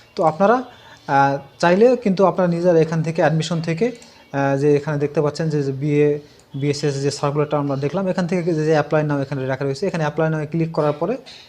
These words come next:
যে প্রসেসটি আমরা দেখলাম সেই প্রসেসের মাধ্যমে কিন্তু আপনারা আপনাদের ফর্মটি কিন্তু খুব সহজে পূরণ করতে পারবেন।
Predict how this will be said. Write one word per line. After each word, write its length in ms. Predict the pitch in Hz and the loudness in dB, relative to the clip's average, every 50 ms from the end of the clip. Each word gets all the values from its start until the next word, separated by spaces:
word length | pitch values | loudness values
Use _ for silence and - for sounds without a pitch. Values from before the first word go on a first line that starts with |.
| _ - | _ -6
যে 120 | 147 147 143 | -4 -4 -4
প্রসেসটি 580 | 147 160 147 - 160 160 - - 156 147 151 | -4 -6 -6 -6 -6 -8 -8 -8 -6 -4 -4
আমরা 300 | 147 131 135 143 139 135 | -4 -4 -4 -2 -4 -2
দেখলাম 340 | 143 147 151 151 196 214 202 | -2 -2 -4 -2 -4 -6 -6
সেই 160 | - - 160 160 | -6 -6 -8 -6
প্রসেসের 340 | - 151 160 156 160 - 156 | -6 -6 -4 -4 -6 -6 -6
মাধ্যমে 340 | 147 143 139 139 147 147 143 | -6 -4 -4 -4 -4 -6 -6
কিন্তু 220 | 147 151 139 143 | -6 -8 -8 -8
আপনারা 280 | 131 127 135 143 175 226 - - - - - - - - - | -6 -6 -4 -4 -6 -6 -8 -10 -20 -20 -20 -20 -20 -18 -12
আপনাদের 300 | - 127 - 143 135 143 | -12 -8 -6 -4 -4 -4
ফর্মটি 400 | 139 - - 160 156 143 151 147 | -4 -4 -4 -4 -2 -2 -4 -4
কিন্তু 200 | 147 151 156 185 | -4 -4 -6 -6
খুব 140 | - - 151 | -6 -8 -8
সহজে 360 | - - 147 139 147 156 185 | -4 -4 -4 -2 -2 -2 -4
পূরণ 240 | 165 - 165 160 156 | -4 -2 -2 -2 -2
করতে 200 | 160 135 - - | -2 -4 -8 -10
পারবেন। 280 | - 104 101 98 98 | -10 -8 -8 -8 -10